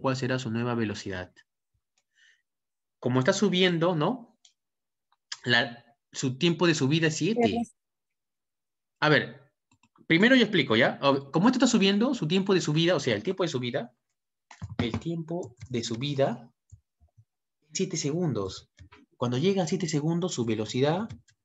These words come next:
Speaker 1: va a ser cero. Luego de ahí le queda un segundo,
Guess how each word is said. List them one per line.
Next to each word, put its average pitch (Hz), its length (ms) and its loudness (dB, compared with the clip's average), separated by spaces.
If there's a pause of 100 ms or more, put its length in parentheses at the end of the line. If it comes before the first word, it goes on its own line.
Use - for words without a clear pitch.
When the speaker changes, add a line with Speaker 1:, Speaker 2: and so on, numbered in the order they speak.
(1300)
Speaker 1:
va 131 60 -6
a 131 40 -12
ser 135 120 -6
cero. 113 380 -6 (2000)
Luego 139 260 0
de 131 80 2
ahí 156 360 0
le 113 100 -4
queda 135 160 2
un 151 80 4
segundo, 156 680 -2